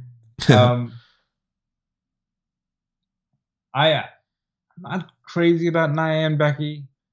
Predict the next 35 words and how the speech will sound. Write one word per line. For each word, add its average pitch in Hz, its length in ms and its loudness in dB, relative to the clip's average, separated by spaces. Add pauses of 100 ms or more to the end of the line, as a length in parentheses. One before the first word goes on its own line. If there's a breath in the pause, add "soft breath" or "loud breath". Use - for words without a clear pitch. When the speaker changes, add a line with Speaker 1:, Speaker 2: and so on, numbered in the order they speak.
(260)
Speaker 2:
being 143 240 2
the 131 60 2
feud 131 340 -2
going 131 200 0
into 131 180 0
the 123 120 0
R-, 120 140 -6
Women's 127 440 0
Rumble 123 340 -2
match, 131 520 -2 (1080)
but 120 80 -6
it's 117 140 -8
like, 110 120 -4
I 110 100 0
get 110 280 -2
it. 113 320 -2 (360)
Speaker 1:
It 160 80 2
makes 131 220 4
sense 101 340 4
that 98 140 2
they 98 80 6
would 95 140 4
do 98 200 6
it 95 60 2
because 110 280 -2
it's - 140 -4
like, 101 140 2
it's - 120 0
not 117 180 2
really, 90 240 2
like, 87 180 0
a 98 60 -4
feud, 95 460 4
feud 95 380 4
to 101 240 2